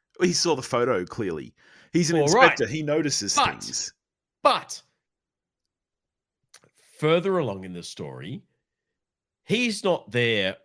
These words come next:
Speaker 2: when the mother is actually, I mean, yes, he sees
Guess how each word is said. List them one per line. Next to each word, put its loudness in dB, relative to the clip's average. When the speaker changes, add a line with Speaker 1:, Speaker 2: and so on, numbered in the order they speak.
Speaker 2:
when -4
the -2
mother 0
is -4
actually, -6
I -2
mean, -2
yes, 0
he -2
sees -2